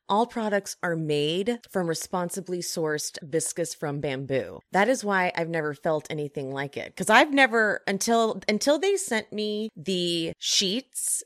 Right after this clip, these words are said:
that they have, the bedding that is made from viscose from bamboo, the temperature controlled sheets, I'll never get over that. I get into these sheets and I just am like, "How? What is this? How?" All products, by the way, come with a ten-year warranty.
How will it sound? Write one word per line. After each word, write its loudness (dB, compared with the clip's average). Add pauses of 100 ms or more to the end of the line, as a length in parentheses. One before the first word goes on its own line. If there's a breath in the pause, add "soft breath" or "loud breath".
(120)
that 0
they 2
have, 0
the 0
bedding 2 (120)
that 2
is 0
made 0
from 0
viscose -4
from -4
bamboo, -2 (220 loud breath)
the 2
temperature -2
controlled 0
sheets, -4
I'll 0
never 0
get 4
over 0
that. -4
I 4
get 2
into 0
these -4
sheets -4
and -2
I 2
just -6
am -8
like, -8
"How? -6
What -2
is -4
this? -2
How?" -2 (260 soft breath)
All 2
products, 0
by 2
the 0
way, 4
come -4
with -2
a -2
ten-year 0
warranty. -4